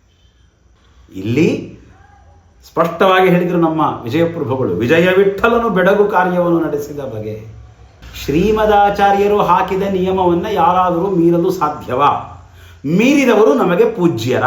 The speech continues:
ಎರಡು ವಿಷಯ ಇಟ್ಕೊಳ್ಳಿ. ಶ್ರೀಮದಾಚಾರ್ಯರು ಹಾಕಿದ ನಿಯಮವನ್ನ ಯಾರಾದರೂ ಮೀರಲು ಸಾಧ್ಯವಾ?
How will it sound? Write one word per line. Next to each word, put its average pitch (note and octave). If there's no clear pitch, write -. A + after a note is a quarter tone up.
ಎರಡು C#3+
ವಿಷಯ C3+
ಇಟ್ಕೊಳ್ಳಿ. -
ಶ್ರೀಮದಾಚಾರ್ಯರು D#3+
ಹಾಕಿದ C#3
ನಿಯಮವನ್ನ C#3
ಯಾರಾದರೂ F3+
ಮೀರಲು E3
ಸಾಧ್ಯವಾ? A#2